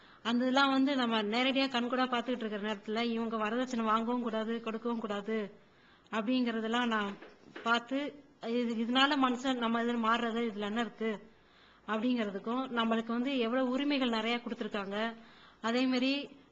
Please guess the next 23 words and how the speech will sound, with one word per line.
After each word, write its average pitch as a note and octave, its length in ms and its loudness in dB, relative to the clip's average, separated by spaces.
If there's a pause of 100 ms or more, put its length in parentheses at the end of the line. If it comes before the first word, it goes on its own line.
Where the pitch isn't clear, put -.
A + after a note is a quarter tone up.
அஹ், A#3+ 100 0
நம்ம A#3+ 260 4
dressing A#3+ 560 0
விஷயத்துலயும் B3 520 0
நிறைய A#3 640 0
இது G#3 220 -4
கோட்பாடுலாம் A#3+ 500 -2
சொல்லியிருக்காங்க. G#3 580 -4 (380)
அதனால C4+ 420 6
இருக்கிறதுனால C4 600 2
ஒண்ணும் B3 200 0
தப்பு B3 260 -2
கிடையாது. G#3 640 -2 (360)
நல்லதுதான் C4+ 600 4 (120)
அந்த A3+ 180 4
காலத்திலே B3+ 380 2
நபிகள் A#3 380 0
அவர்கள் G#3+ 240 -2
நமக்கு G3+ 220 -8
சொல்லியிருக்காங்க, G#3+ 440 -2
அல்லாஹ் A3 280 0
மூலியமா G#3 280 -2
நமக்கு G3+ 360 -4